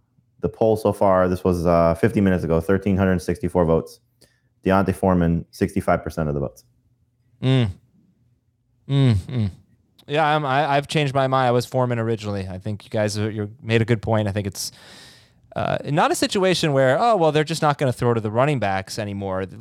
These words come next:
Speaker 2: Look at all, you can't say, "Look at all the other guys that are gonna get targets." No, I think they're still gonna have to throw to their running backs. Not nearly as much, but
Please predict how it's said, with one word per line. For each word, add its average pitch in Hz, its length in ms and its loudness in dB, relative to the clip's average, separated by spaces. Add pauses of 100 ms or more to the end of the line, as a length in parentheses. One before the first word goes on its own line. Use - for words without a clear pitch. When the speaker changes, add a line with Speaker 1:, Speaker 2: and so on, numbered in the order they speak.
(180)
Speaker 2:
Look 143 160 0
at 131 60 2
all, 123 160 4
you - 320 -16
can't 196 180 2
say, 160 140 4
"Look 170 160 0
at 185 80 2
all 175 80 4
the 165 100 2
other 190 140 2
guys 117 220 2
that 113 100 -2
are 110 40 -6
gonna 110 160 -4
get 104 140 -6
targets." 107 340 -4
No, 180 200 2
I 185 80 4
think 220 160 -4
they're 214 140 0
still - 240 -2
gonna 175 160 0
have 160 100 0
to 160 80 -6
throw 160 160 0
to 147 60 -2
their 139 100 0
running 156 240 0
backs. 92 420 -8 (160)
Not 151 380 -2
nearly 139 320 2
as 104 120 -2
much, 180 360 0
but 107 260 0